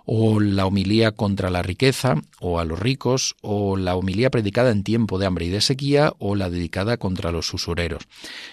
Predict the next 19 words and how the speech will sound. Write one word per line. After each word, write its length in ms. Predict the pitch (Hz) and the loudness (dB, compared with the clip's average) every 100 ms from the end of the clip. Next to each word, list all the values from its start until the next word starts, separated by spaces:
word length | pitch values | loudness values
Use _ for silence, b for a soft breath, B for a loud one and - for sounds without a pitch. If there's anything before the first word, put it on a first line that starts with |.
| B | B
Él 100 | 180 | 6
desarrolló 460 | 175 131 123 120 | 8 6 4 4
una 460 | 135 151 131 107 101 | 6 6 6 4 2
importante 840 | 98 82 90 85 - 143 147 117 | 2 0 0 -2 2 4 4 2
labor 360 | 85 80 98 107 | 0 0 0 -2
también, 720 | - 82 82 85 90 98 - - | -2 -4 -2 0 2 0 -2 -8
eh, 520 | 95 90 85 82 80 | -6 -4 -4 -4 -4
en, 720 | 82 67 64 - 80 - - | -6 -6 -10 -12 -14 -14 -10
en 280 | 107 85 85 | -4 -4 -2
sus 220 | - 95 | -4 -2
labores 460 | 82 101 120 120 - | -2 0 0 2 0
asistenciales, 920 | - - - 82 - 151 156 101 92 | 0 -2 -2 -4 0 4 4 2 -2
en 120 | 92 | -4
sus 280 | - 95 - | -4 -4 -2
obras 300 | 123 131 113 | -2 0 0
existenciales 760 | 110 104 - 92 87 101 104 101 | -2 -4 -4 -4 -4 0 0 0
en 120 | 95 | -2
la 80 | 85 | -2
ciudad 420 | - 85 92 101 | -4 -4 0 0